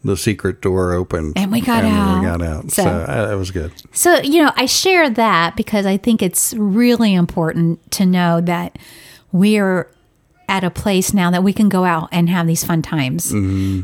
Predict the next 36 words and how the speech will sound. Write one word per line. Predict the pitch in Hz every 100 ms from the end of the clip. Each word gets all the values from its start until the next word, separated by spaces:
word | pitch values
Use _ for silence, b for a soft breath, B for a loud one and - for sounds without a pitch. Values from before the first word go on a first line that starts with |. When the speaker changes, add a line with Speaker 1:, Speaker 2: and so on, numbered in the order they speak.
| -
Speaker 2:
um, | 170 165 165
as | 185 170
a | 170
couple, | - 170 - 151 185 _ -
and | 202 202 196
that | 175 175
we | 202 202
make | 202 208 208 -
time | 180 143 135
to | - 165
do | 147
that. | 143 139 131 - _ -
Because | 196 180 170 165 B B B B
it | 208
was | 214 196
pointed | - 220 196
out | 185 190 -
to |
me | 190 175
recently | 185 170 - 175 170 170
that | 160 160 151 - b b b b b b _ _
we | 190 202 190 - _ - -
talk | 208 208
a | 180
lot | 170 190
about | 180 165 160
what | 175
we | 180
do | 165 170
for | 165
Bryce | 156 160 180 214
on | 202
here, | 214 214 226
and | 220
we | 240
do, | 254 285 139